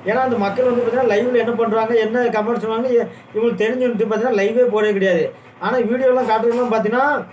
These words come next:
இவங்க ஏதோ பாராட்டுற மாதிரி, சாரிலாம் சூப்பரா இருக்க மாதிரி, கூட்டமா அள்ளுற மாதிரி வீடியோ காட்டிட்டு கிடக்கும் தற்கொலை தாயோடு தான். ஆக்சுவலா அந்த தற்கொலை தான் அந்த நம்ம வீடியோல வந்து காப்பி ஸ்ட்ரைக் கொடுத்து அந்த வீடியோவை தூக்கிடுச்சு. நம்ம அந்த வீடியோல என்ன தவறு பண்ணோம் அப்படின்னா, அந்த தற்கொலையோட ஃபோட்டோவை பயன்படுத்தி இருந்தோம், பிளர் பண்ணாம.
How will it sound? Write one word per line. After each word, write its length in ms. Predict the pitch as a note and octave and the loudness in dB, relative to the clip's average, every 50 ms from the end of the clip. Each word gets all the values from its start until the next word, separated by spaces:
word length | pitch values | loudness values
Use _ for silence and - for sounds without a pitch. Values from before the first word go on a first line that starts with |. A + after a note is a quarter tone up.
| - - - - - - | -20 -20 -20 -20 -8 -2
இவங்க 220 | F3 A3 A#3+ B3 A#3+ | 0 0 2 2 2
ஏதோ 160 | A3+ B3+ B3+ - | 2 2 2 2
பாராட்டுற 420 | F#3+ G3+ G3+ G#3+ A#3 A3+ G#3+ A#3 A3+ | 2 0 0 0 0 -2 -2 -2 -2
மாதிரி, 160 | A3+ A#3+ B3 A3 | 0 0 -2 0
சாரிலாம் 360 | F3+ G3 G3 G#3 A#3 A#3 G3 | 0 0 0 0 0 -2 -2
சூப்பரா 280 | F#3+ G#3 G3 A3 A#3 A#3 | -2 -6 -2 0 0 0
இருக்க 180 | A3+ G#3 A3+ | 0 0 -2
மாதிரி, 180 | A3+ A#3 A#3 A#3 F#3+ | -2 0 -2 -2 0
கூட்டமா 340 | F#3 G#3+ G#3+ B3 A#3+ B3 A#3 | -2 -2 0 0 -2 0 0
அள்ளுற 320 | G3 F#3 G3 A3 A3+ A#3 A3+ | 0 0 0 0 0 0 0
மாதிரி 220 | A3+ A3+ A#3+ B3 A3 | 0 0 -2 -2 -2
வீடியோ 220 | A3 A3 A#3 A3+ | -2 0 0 0
காட்டிட்டு 320 | G#3+ G#3 G3+ G3 G#3+ G3 | 0 0 -2 0 0 0
கிடக்கும் 320 | G#3 G3 G3+ G3 A#3+ A#3+ G3+ | 0 0 0 0 -2 -2 -2
தற்கொலை 320 | G#3 G3 F3+ G3+ A3 G3+ | -2 -4 -2 -4 -6 -4
தாயோடு 320 | F#3 G#3 G3 G3 G3 F#3+ F3+ | -2 -2 0 0 0 0 -2
தான். 180 | E3+ D3 C3 - - - - - - - - - - - - - - - - - - - - | -4 -4 -6 -10 -14 -20 -20 -20 -20 -20 -20 -20 -20 -20 -20 -20 -20 -20 -20 -20 -20 -12 -6
ஆக்சுவலா 300 | D#3 F3+ F#3 A#3+ B3+ B3+ | -6 -6 -4 -2 -2 -2
அந்த 100 | G3+ G3+ | 0 0
தற்கொலை 260 | G3 G3 F#3 A3+ G#3+ | -2 -2 -2 -2 0
தான் 180 | A#3+ B3 B3+ B3 | 0 0 0 0
அந்த 140 | A3+ A3+ A3 G#3+ G#3 G3+ G3 | 0 0 2 2 2 2 0
நம்ம 220 | F#3+ G3 G3+ G3+ G3 | 0 0 0 0 0
வீடியோல 320 | G3 A3+ A#3+ C4 B3 A#3+ | 0 0 2 2 2 2
வந்து 220 | G#3+ G#3 G3+ - | 2 2 0 0
காப்பி 280 | - G3+ G3+ G#3 G#3+ G#3+ | 0 0 0 0 0 -2
ஸ்ட்ரைக் 200 | F3+ G#3+ G3+ F#3 | 0 0 -2 0
கொடுத்து 220 | F#3+ G3 F#3 B3+ | 0 -2 0 2
அந்த 100 | B3 A3+ | 0 2
வீடியோவை 320 | G3 G#3 G#3+ A#3 B3 A#3 - | 0 -2 -2 0 0 -2 0
தூக்கிடுச்சு. 480 | - A3+ A#3 G#3+ A#3 F#3+ F3+ F#3+ F3 C#3+ - - - - - - - - - | -2 -4 -2 -2 -2 -4 -2 -2 -2 -2 -2 -6 -10 -20 -20 -20 -20 -18 -8
நம்ம 220 | - F3+ G#3 A#3+ C#4 | -4 -4 -2 0 0
அந்த 140 | C4 A#3+ A#3 | 0 0 0
வீடியோல 340 | A#3 A#3 C4 B3+ B3 B3 A#3+ | 2 2 2 4 4 4 4
என்ன 160 | A3 G#3 A3+ A#3+ | 2 2 0 0
தவறு 220 | A#3+ A#3 A3+ G#3+ | 0 2 0 0
பண்ணோம் 220 | G3 G#3+ G#3+ G#3 G3 | 0 -2 -2 -2 -2
அப்படின்னா, 220 | F3+ G3+ A#3+ B3+ | -2 0 0 0
அந்த 140 | B3 A3+ G3+ | 0 -2 -2
தற்கொலையோட 600 | F3+ F#3 F#3 F3+ F3+ B3 B3 A#3 A3+ A3+ A3+ B3 | -2 -2 -4 -2 -2 0 0 2 2 2 2 0
ஃபோட்டோவை 400 | - - A3+ B3 B3 B3+ A#3+ G#3+ F#3+ | 0 2 2 2 2 4 2 2 2
பயன்படுத்தி 440 | G#3 G3+ G3+ G3+ G#3 G3+ F3+ G3 | 0 -2 0 -2 -2 -2 -2 -2
இருந்தோம், 180 | F#3+ G#3 A#3 A3+ | -2 -2 -2 0
பிளர் 260 | F#3 G3 G3+ G#3+ G3 | 0 0 0 0 -2
பண்ணாம. 320 | A#3 G#3+ G3+ F#3+ F3+ F3 | -4 -2 -2 0 0 0